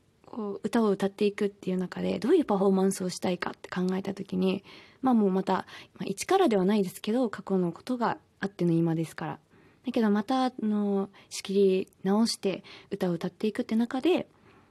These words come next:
まあ、歌いながら、ダンスをしながらパフォーマンスしていきたいなっていうのが自分の中ではあったので、なんかそういうものを、こう、そういう決意みたいなものを象徴してくれるような、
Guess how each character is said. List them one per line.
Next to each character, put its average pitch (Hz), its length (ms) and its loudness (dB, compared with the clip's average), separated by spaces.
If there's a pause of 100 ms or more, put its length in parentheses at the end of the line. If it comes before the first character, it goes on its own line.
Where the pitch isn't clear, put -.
(300)
ま - 80 -4
あ、 - 20 -2
歌 196 180 0
い 196 80 4
な 185 140 2
が 175 120 -2
ら、 175 200 -2 (480)
ダ 220 160 2
ン 226 100 4
ス 196 100 -6
を 180 80 -2
し 190 160 -2
な 240 140 4
が 269 100 2
ら 277 300 0
パ 202 100 -2
フ 208 60 2
ォ - 20 4
ー 208 40 4
マ 202 120 4
ン 202 60 2
ス 196 120 -2
し - 80 -10
て 208 120 2
い 208 60 2
き 202 80 -16
た 247 100 -2
い 226 100 0
な 226 140 0
っ - 20 -4
て - 140 -6
い 202 40 2
う - 20 2
の 214 100 0
が 269 200 -2 (180)
自 - 160 0
分 196 120 4
の 190 80 4
中 190 220 0
で 175 80 -2
は 180 100 -2
あ 190 40 0
っ 190 40 -4
た - 140 -8
の 180 160 -2
で、 247 160 0
な - 600 -12
ん - 20 -10
か - 80 -14
そ - 120 -6
う 208 40 -2
い 214 440 0
う 214 40 0
も 220 120 2
の 247 260 4
を、 - 140 -8
こ - 120 -12
う、 196 40 -10
そ 226 120 -2
う 220 40 2
い 220 160 0
う - 80 -4
決 254 300 -4
意 226 60 2
み 196 140 2
た 190 140 0
い 190 60 0
な 196 120 2
も 202 120 0
の 262 120 0
を 247 40 0
象 202 180 0
徴 196 140 0
し 190 60 0
て 196 120 0
く 202 100 2
れ 196 100 4
る 196 80 4
よ 196 120 2
う - 20 0
な、 170 200 -2